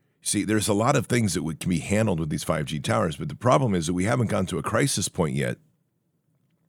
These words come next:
where people understand how critical this is. I think if people truly understood the magnitude of the threat,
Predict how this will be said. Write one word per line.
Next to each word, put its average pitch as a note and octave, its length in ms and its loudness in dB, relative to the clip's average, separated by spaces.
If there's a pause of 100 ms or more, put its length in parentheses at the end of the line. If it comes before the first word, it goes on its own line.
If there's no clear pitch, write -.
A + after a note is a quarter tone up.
(580)
where F2 120 2
people G#2 480 2 (120)
understand G2+ 720 0
how F#2+ 220 0 (280)
critical F#2+ 380 0
this D#2+ 240 -2
is. A2 240 0
I - 60 -6
think B2 180 4
if A2 100 0
people B2+ 280 2
truly B2+ 360 0
understood G#2 580 0
the F2+ 60 0
magnitude F2+ 640 0
of D2+ 80 0
the C#2+ 60 -6
threat, - 520 -4